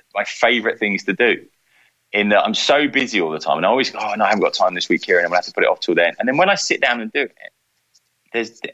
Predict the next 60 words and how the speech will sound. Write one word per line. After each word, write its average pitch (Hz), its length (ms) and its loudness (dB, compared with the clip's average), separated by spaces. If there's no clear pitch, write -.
I 139 80 2
really, 165 460 2
really 143 300 2
enjoy 147 240 4
it, - 80 2
and 117 60 -2
I 117 100 2
like 131 280 0
having 107 240 -2
a 104 60 -4
chat 104 260 -2
with 87 100 -10
Kieran, 87 340 0
and 87 80 -2
we've 92 120 0
got - 140 4
a - 40 0
bit - 140 0
of - 80 -10
rapport 90 320 2
between 82 320 0
us 78 80 -4
'cause 78 140 -6
we're 80 100 2
friends 82 680 -2
and 82 60 0
we've 80 100 0
worked 90 220 4
together 82 200 2
for 87 140 0
a 82 40 2
long 85 240 0
time. 85 320 -2
And 120 140 2
my, 151 340 2
my 113 180 0
attitude 120 460 -6
towards 104 260 -4
it 90 40 -6
now 98 120 2
is 87 120 -2
the 98 80 -2
more 123 220 4
that 123 100 2
I'm 113 180 0
enjoying 101 340 -2
doing 92 240 2
it, 82 80 -8
the 90 80 -12
better 95 180 2
the 92 100 -2
podcast 95 460 0
is, - 220 -8
'cause 87 100 -6
it's - 140 -4
genuine. 104 500 0
And 107 140 4
I 113 60 4
think 117 260 -4
that 110 220 2